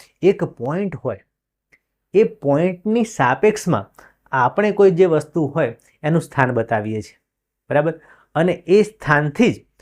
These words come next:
આગળ જતાં આપણે એની ગતિનું વર્ણન કરી શકીશું. એટલે દોસ્તો, ગતિનું વર્ણન કરવા માટે સૌથી પહેલાં જરૂર પડે સ્થાનની, અને સ્થાન માટે જરૂર પડે એક સંદર્ભ બિંદુની, એક પોઇન્ટની,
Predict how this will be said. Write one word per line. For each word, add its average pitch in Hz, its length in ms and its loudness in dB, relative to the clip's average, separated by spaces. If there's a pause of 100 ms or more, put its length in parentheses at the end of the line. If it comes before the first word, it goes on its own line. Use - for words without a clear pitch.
(220)
આગળ 160 280 0
જતાં 147 300 -2
આપણે 143 200 -4
એની 151 120 -6
ગતિનું 135 500 -4
વર્ણન 156 320 -2
કરી 202 320 -2
શકીશું. - 480 -8 (100)
એટલે 147 300 6
દોસ્તો, 170 360 4
ગતિનું 170 560 4
વર્ણન 165 320 6
કરવા 143 280 4
માટે 156 480 2 (160)
સૌથી 156 500 4
પહેલાં 151 440 4
જરૂર 156 340 6
પડે 165 220 6
સ્થાનની, 160 640 2 (240)
અને 156 140 6
સ્થાન 196 400 2
માટે 180 280 4
જરૂર 143 400 4
પડે 170 420 2
એક 277 220 4
સંદર્ભ 165 520 4
બિંદુની, 151 460 2
એક 214 300 0
પોઇન્ટની, 180 720 0